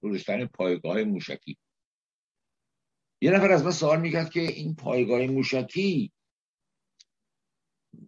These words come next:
نمی‌تونه مسئله باشه. چرا؟ برای اینکه ار-، حالا از این ور دنیا به اون ور دنیا موشک می‌فرستن دیگه، لزومه. گفتم نه آقا، اونی که از این ور دنیا به اون ور دنیا می‌فروشن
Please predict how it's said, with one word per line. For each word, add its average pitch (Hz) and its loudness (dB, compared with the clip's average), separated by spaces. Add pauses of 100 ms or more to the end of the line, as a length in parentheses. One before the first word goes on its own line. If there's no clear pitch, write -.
(500)
نمی‌تونه 208 4
مسئله 147 2
باشه. 110 -4 (1000)
چرا؟ 185 6
برای 160 6
اینکه 147 0
ار-، 139 0
حالا 139 0
از 160 0
این 170 -6
ور 170 2
دنیا 156 -2
به 156 -2
اون 151 -2
ور 156 2
دنیا 143 -2
موشک 160 0
می‌فرستن 139 -4
دیگه، 110 0
لزومه. 120 0
گفتم 156 -2
نه 151 0
آقا، 156 4 (540)
اونی 156 -2
که 175 4
از 135 4
این 135 0
ور 127 4
دنیا 123 -2
به 113 -4
اون 123 -2
ور 120 0
دنیا 117 -4
می‌فروشن 123 -4